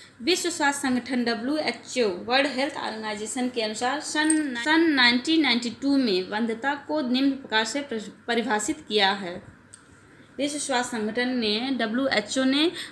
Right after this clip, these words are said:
वंध्यता को निम्न प्रकार से परिभाषित किया है सन उन्नीस सौ बानवे में, सन नाइनटीन नाइंटी टू में। किसी दंपति के द्वारा एक वर्ष या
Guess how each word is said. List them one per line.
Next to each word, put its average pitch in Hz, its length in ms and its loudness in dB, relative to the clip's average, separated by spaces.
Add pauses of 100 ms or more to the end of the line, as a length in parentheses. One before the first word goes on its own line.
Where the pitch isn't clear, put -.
वंध्यता 247 380 6
को 302 240 0
निम्न 262 200 4
प्रकार 240 320 2
से 262 180 0
परिभाषित 214 500 -2 (100)
किया 220 180 2
है 247 160 2
सन 294 360 2 (340)
उन्नीस 254 280 2
सौ 320 100 4
बानवे 202 460 4
में, 226 200 0
सन 277 200 0
नाइनटीन 247 600 2
नाइंटी 214 280 2
टू 247 220 0
में। 202 260 -4 (640)
किसी 339 340 4
दंपति 277 560 2
के 254 100 2
द्वारा 185 420 2 (140)
एक 311 320 2
वर्ष 254 380 0
या 240 400 0